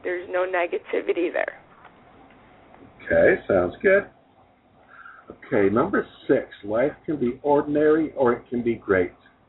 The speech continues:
Speaker 1: Greatness is mined by a conscious effort.
Speaker 2: Mm-hmm.
Speaker 1: A-, again, this, this, I put this together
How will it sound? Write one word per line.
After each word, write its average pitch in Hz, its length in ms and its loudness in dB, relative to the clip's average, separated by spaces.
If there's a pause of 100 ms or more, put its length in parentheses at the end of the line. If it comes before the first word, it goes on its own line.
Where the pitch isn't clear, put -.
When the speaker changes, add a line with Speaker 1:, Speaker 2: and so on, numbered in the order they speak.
(1600)
Speaker 1:
Greatness 190 440 2
is 180 180 -4
mined 180 240 -2
by 175 160 -2
a - 100 -6
conscious 110 460 -8
effort. - 320 0 (1200)
Speaker 2:
Mm-hmm. 101 400 -10 (800)
Speaker 1:
A-, - 240 4
again, 185 320 0
this, 202 160 -4 (280)
this, 180 120 -6 (640)
I 202 380 2
put - 200 -4
this 208 100 0 (160)
together 170 560 0